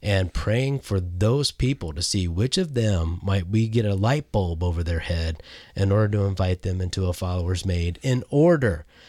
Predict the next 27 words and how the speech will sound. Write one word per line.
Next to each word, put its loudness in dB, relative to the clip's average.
to 0
truly 2
disciple 0
them, 0
in 2
order 2
that 0
they 4
would 0
take 0
the 0
D 0
N 2
A 2
of -4
these 0
groups -2
and 0
the -2
practices -2
therein 0
back -2
into -2
their -2
groups, 0
in 2
order 2